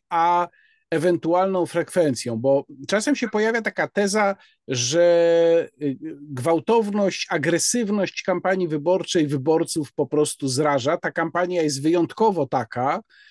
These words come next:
No, mam wrażenie, że w ogóle każda kolejna jest jeszcze bardziej. Natomiast tutaj ze względu na różne czynniki, wojnę na Ukrainie,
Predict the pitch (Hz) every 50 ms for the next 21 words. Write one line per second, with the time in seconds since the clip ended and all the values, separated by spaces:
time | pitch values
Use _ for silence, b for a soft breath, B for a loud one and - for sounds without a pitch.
0 | b b b 165 165 175 180 180 180 175 160 165 185 175 160 160 160 175 175 180
1 | 175 151 - 196 202 196 165 165 180 - - 190 185 208 214 208 190 185 175 165
2 | 147 139 - 175 190 208 202 - - 185 160 170 202 220 185 170 131 120 131 123
3 | 123 127 - 151 151 156 143 - - - 196 190 190 170 151 147 147 143 143 156
4 | 160 160 160 151 156 147 143 143 156 170 170 165 165 147 123 - 156 165 185 202
5 | 208 151 - 156 135 139 160 165 156 156 151 143 143 143 143 127 - 160 156 165
6 | 180 185 180 170 165 151